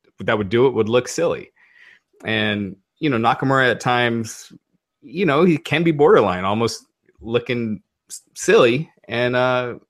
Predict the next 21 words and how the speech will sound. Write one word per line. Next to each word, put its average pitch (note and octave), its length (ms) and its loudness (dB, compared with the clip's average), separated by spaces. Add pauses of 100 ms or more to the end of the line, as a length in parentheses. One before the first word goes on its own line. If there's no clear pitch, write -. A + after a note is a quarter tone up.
(140)
and A2 300 -8
being C3 240 -2
cool F3 320 2
with G2 100 -2
how G#2+ 160 0
he A#2 80 0
does B2+ 240 -4
it. - 140 -12 (520)
And G#2 100 -4
I A2+ 40 -2
think F3 220 -2
by D#3+ 100 4
Jinder D3 300 2
bringing C#3 240 2
it B2+ 120 2
up, A#2 260 2
it G#2 80 -4
just G#2 220 -8
makes A2 240 -4
him A#2 100 -8
seem G#2+ 400 -6